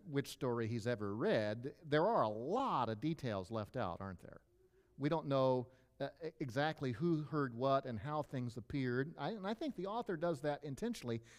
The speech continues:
to keep us from getting too caught up in this, in, in this paranormal stuff.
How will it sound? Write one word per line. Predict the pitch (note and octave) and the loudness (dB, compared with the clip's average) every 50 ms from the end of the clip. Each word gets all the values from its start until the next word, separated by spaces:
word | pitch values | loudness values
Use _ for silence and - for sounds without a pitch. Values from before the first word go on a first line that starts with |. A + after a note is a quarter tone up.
| - _ _ | -20 _ _
to | - F3 | -4 0
keep | - C#4 D4 - C4+ | 2 2 2 4 4
us | A#3 F#3 | 0 0
from | - - F3 C#3+ | 0 -2 -2 2
getting | C3+ E3+ E3+ D#3 C#3 C#3+ | 2 2 2 2 0 -2
too | C3 - F3+ A3 B3 B3+ A#3+ A#3 A3+ A3 G#3+ G#3 F#3+ - - - - - - - - - _ _ | -4 -2 0 2 2 4 4 4 4 4 2 2 0 -2 -6 -14 -20 -20 -20 -20 -20 -20 _ _
caught | - - - F#3+ G3 G3 F#3+ E3+ F3 | -8 -2 2 4 4 4 4 2 2
up | F#3 E3+ E3 - - - | 2 2 0 0 -2 -6
in | F3+ C#3 C#3 | -6 -4 -2
this, | C3+ B2+ B2 - D3 D3 E3 F3+ F#3+ - - - - - | -2 -2 -2 -4 -8 -10 -10 -12 -16 -20 -20 -20 -12 -8
in, | E3+ D#3 - - | -8 -8 -6 -4
in | D#3+ C#3 B2+ | -2 -2 0
this | B2+ A2+ - | 0 -2 -4
paranormal | - - F3 F3 D#3 C#3+ C3+ C3+ C#3+ E3 D#3+ A#2 F#2 F2 | -6 -4 -2 -2 0 0 0 0 0 0 0 0 -2 -4
stuff. | - - A#2+ F#2 D2+ - - - - - | -6 -4 -4 -4 -4 -4 -8 -16 -20 -20